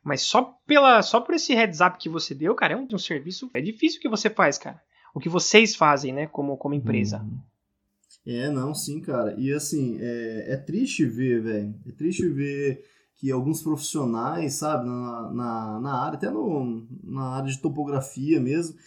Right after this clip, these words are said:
Speaker 1: Com certeza.
Speaker 2: é, se barateiam, sabe?
Speaker 1: Não
Speaker 2: Tipo,
Speaker 1: passa pano
Speaker 2: pô,
Speaker 1: não, cara, não passa pano. Tem muito aí, cara, que,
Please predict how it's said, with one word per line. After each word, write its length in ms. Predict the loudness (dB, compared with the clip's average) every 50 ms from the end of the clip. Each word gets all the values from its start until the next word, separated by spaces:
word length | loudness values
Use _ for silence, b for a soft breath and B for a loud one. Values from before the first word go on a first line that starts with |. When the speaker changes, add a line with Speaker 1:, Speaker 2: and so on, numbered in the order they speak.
| b b b
Speaker 1:
Com 100 | 2 2
certeza. 500 | 4 4 4 4 4 4 4 4 2 2
Speaker 2:
é, 20 |
se 260 | 0 0 2 4 4
barateiam, 880 | 4 6 6 4 4 4 2 0 0 2 2 4 4 4 4 4 4 4
sabe? 400 | 2 2 2 2 2 2 2 0
Speaker 1:
Não 60 | 4
Speaker 2:
Tipo, 60 | 8 8
Speaker 1:
passa 180 | 8 10 8 8
pano 280 | 8 8 6 6 6
Speaker 2:
pô, 40 | 6
Speaker 1:
não, 200 | 6 6 4 6
cara, 240 | 6 6 6 6 6
não 100 | 2 0
passa 260 | 2 2 2 2 2
pano. 200 | 2 0 0 0
Tem 120 | 2 0
muito 220 | 0 2 2 2 2
aí, 180 | 2 2 0
cara, 240 | -2 0 0 2 2
que, 560 | 0 0 -2 -4 -2 -2 -2 0 0 -2 -2